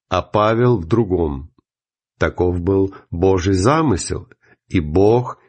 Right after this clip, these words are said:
использовал обоих. Этим завершается пятнадцатая глава книги «Деяния апостолов».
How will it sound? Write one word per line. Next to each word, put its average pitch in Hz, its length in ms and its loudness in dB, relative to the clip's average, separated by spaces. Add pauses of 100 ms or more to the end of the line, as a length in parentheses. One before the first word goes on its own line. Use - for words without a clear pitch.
(160)
использовал 90 960 0
обоих. 85 640 -2 (1300)
Этим 185 440 2
завершается 143 920 2
пятнадцатая 104 800 0
глава 101 400 2
книги 104 420 0
«Деяния 98 540 2
апостолов». 87 760 -6